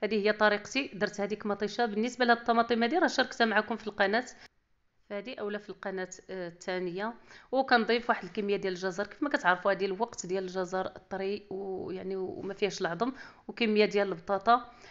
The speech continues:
هذه انا هنا راه دايره بزاف ديال الحريره، يعني قياس ديال العائله هكا اللي شويه كتر.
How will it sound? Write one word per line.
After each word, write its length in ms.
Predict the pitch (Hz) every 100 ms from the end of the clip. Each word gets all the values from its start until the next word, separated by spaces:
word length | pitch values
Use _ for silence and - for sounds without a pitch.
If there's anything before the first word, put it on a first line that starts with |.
| -
هذه 420 | 196 190 220 - - 196 196
انا 180 | 196
هنا 160 | 175 190
راه 80 | 185
دايره 220 | 185 190
بزاف 440 | 175 - 202 214
ديال 180 | 208 190
الحريره، 500 | 175 196 185 196 262 -
يعني 420 | 190 - 208 339
قياس 340 | - 285 262
ديال 160 | 196 208
العائله 340 | 185 208 202
هكا 180 | 185 190
اللي 180 | 185 185
شويه 240 | 185 190
كتر. 300 | 185 - 277